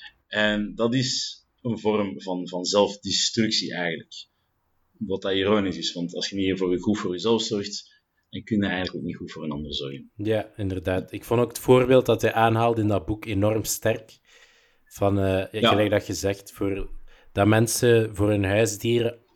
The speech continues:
Speaker 2: altijd op tijd die pilletjes gaan geven als dat nodig is. Eh, en
Speaker 1: Ja.
Speaker 2: hij had het specifiek ook eh, niet over zomaar mensen die ziek zijn, maar eigenlijk mensen die een nierdialyse hebben gehad.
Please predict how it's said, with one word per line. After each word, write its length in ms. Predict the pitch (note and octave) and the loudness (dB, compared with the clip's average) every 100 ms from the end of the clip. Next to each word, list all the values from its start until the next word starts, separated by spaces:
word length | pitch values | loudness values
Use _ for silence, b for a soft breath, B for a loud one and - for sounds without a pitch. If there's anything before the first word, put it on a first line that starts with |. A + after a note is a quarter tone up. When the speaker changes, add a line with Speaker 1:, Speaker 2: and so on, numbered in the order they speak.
| - | -10
Speaker 2:
altijd 600 | G#2+ A#2+ A#2+ A#2+ A2+ - | 0 0 2 0 0 -4
op 180 | - - | -18 -4
tijd 360 | G#2+ G#2+ - - | -2 -2 -6 -10
die 140 | F#2+ | -10
pilletjes 420 | - G#2+ A2 - - | -2 -2 -2 -6 -6
gaan 240 | G#2 G2 | -4 -4
geven 280 | G2 G2+ G2 | -2 -2 -2
als 140 | F#2 | -4
dat 140 | F#2 F#2 | -2 2
nodig 320 | G2+ A#2 A#2 | 2 2 -2
is. 280 | C#3 - - b b b b b b _ | -6 -8 -14 b b b b b b _
Eh, 380 | F2+ F2+ F#2 F2+ | -8 -4 -2 -4
en 120 | F#2 - | -4 0
Speaker 1:
Ja. 120 | G#2+ | 2
Speaker 2:
hij 80 | G2+ | 2
had 160 | G#2 | 0
het 160 | A#2 - | -2 -6
specifiek 680 | - B2 C3+ - - C#3+ - | -2 0 0 -4 -6 -6 -6
ook 420 | - B2+ C3 - b b b b - | -2 -2 -2 -18 b b b b -4
eh, 180 | F#2+ G2 F#2+ | 0 0 4
niet 160 | A#2 | 4
over 180 | B2 G#2+ | 4 2
zomaar 340 | A2+ A#2+ B2 | 2 4 4
mensen 340 | A#2 A#2+ - G#2+ | 4 2 0 -2
die 100 | G2+ | -2
ziek 300 | F#2 A#2+ - | -2 -6 -4
zijn, 340 | - D3+ D3+ | 0 0 0
maar 160 | A2 G#2+ | -4 -2
eigenlijk 320 | A2 A#2 A#2 | 2 0 2
mensen 420 | A2+ A2+ A2+ A2+ | 2 2 0 -6
die 180 | G2 G2+ | -2 0
een 120 | F#2 | 2
nierdialyse 720 | F#2+ B2 A#2 G2 F2+ F2 E2+ | 2 0 0 0 -2 -2 -4
hebben 180 | F2 E2+ | -6 -8
gehad. 420 | E2 D#2 - - | -10 -12 -12 -20